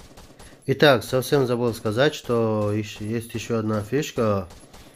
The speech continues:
которая очень важна, которая играет большую роль. То есть вы подошли к башне, а, присели, навели камеру вниз и прицелились. То есть, а, нажимаете на прицел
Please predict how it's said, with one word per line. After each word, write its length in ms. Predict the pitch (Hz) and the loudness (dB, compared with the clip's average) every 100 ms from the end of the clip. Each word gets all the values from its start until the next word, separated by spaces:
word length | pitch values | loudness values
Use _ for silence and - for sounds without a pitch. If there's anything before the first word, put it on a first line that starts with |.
| - - - - | -20 -20 -14 -10
которая 460 | 101 113 110 107 | -2 2 2 2
очень 340 | 113 120 - 104 | 2 0 -2 -2
важна, 380 | 101 101 131 | 0 2 0
которая 400 | 135 110 107 101 | 0 -2 -2 -2
играет 380 | 101 113 110 104 | 0 2 2 0
большую 540 | 87 104 101 110 104 98 | 0 -2 0 0 0 2
роль. 320 | 98 92 82 - - - - | 0 -2 -6 -14 -20 -20 -4
То 120 | 123 | 0
есть 220 | 123 120 | 0 0
вы 80 | 113 | -4
подошли 540 | 104 107 113 - 117 98 | -2 -2 -2 -2 -2 -2
к 80 | |
башне, 680 | 90 120 151 - 151 151 151 _ _ _ _ _ _ _ _ | 0 2 2 2 2 2 0 _ _ _ _ _ _ _ _
а, 380 | 98 104 101 101 | -8 -4 -4 -4
присели, 720 | 101 104 123 143 151 147 143 - _ 117 | -6 -8 0 2 4 2 0 -12 _ -2
навели 400 | 117 120 117 110 | 0 2 0 -2
камеру 400 | 113 113 110 101 | 0 2 2 0
вниз 460 | 104 135 - - _ _ _ _ _ _ | 0 2 0 -6 _ _ _ _ _ _
и 240 | - 139 | -4 -2
прицелились. 800 | - 113 110 110 98 90 85 - _ _ - - - - | 0 -2 2 2 2 -2 -6 -12 _ _ -20 -20 -20 -8
То 160 | - 131 | 2 2
есть, 220 | 139 - 117 | 2 -4 -6
а, 340 | 110 110 110 | -2 0 0
нажимаете 520 | 110 110 113 113 104 101 | 0 0 2 2 0 -4
на 100 | 95 | -6
прицел 600 | 104 101 - 147 156 | -6 -6 0 2 2